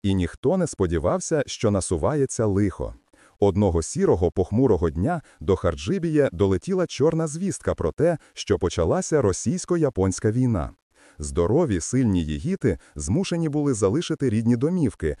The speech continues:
і, заповнивши ешелони на станції Сім Криниць, вирушити на край світу, в Порт Артур. Там вони проливали кров за царя, гинули під кулями і снарядами,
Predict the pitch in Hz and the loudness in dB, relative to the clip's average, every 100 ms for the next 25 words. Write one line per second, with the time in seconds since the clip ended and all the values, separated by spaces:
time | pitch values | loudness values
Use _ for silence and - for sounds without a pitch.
0 | _ 95 87 92 120 120 98 - 95 98 | _ -6 0 0 2 2 2 0 -2 -2
1 | - 87 110 113 92 82 - 104 - 85 | -2 0 2 2 0 0 -2 -2 -2 -4
2 | 80 98 90 - 90 151 180 - - 73 | -4 -2 -4 -2 0 0 -2 -10 -16 -4
3 | 101 190 175 160 143 117 85 95 135 - | 2 2 2 -2 0 0 0 0 -2 -2
4 | 165 175 - 69 - - - 104 123 - | -6 -4 -4 -6 -8 -20 0 2 2 -2
5 | 165 - 139 78 - _ _ _ - 131 | -6 -4 -4 -4 -8 _ _ _ -4 0
6 | 170 98 98 196 175 147 120 127 104 - | 0 2 2 2 2 2 2 2 0 0
7 | 101 156 87 87 87 85 85 135 143 - | 2 2 2 -2 -2 -2 0 0 -2 -6
8 | - 78 196 170 127 104 98 - 170 156 | -6 -2 0 0 -2 -2 -6 -4 -2 0
9 | 101 92 - 92 120 165 135 120 | 2 0 -2 0 0 0 2 0